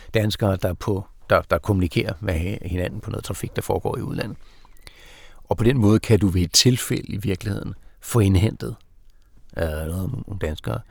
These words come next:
Men det skal være et tilfælde. Altså, det må ikke være målrettet. Men det er klart, at nede i maven, kan man sige, på den bulk af data, som man så har fået indhentet af noget trafik, der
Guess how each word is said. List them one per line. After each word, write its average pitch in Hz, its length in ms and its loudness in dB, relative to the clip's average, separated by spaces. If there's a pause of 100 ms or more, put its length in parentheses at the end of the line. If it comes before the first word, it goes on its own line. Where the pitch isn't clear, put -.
(460)
Men 95 160 2
det 120 200 6 (120)
skal 117 420 4 (100)
være 90 140 -8
et - 80 -12
tilfælde. - 460 -10 (320)
Altså, - 180 -2
det 113 100 4
må 110 100 2
ikke 117 240 2
være 104 100 4
målrettet. 92 680 0 (720)
Men 101 120 0
det 104 60 4
er 98 40 4
klart, 139 400 2
at - 220 -2
nede 120 320 8
i 123 120 2
maven, 104 600 6
kan - 180 -2
man 82 80 0
sige, 95 280 -2
på 90 320 -2 (100)
den - 100 0 (1080)
bulk 95 360 0 (120)
af 95 120 -4
data, 98 420 -2
som 92 240 0
man 85 160 0
så 113 120 4
har 95 140 2
fået 98 240 0
indhentet 107 500 -2 (960)
af 87 60 -2
noget 78 140 -4
trafik, 90 340 0 (280)
der 82 300 0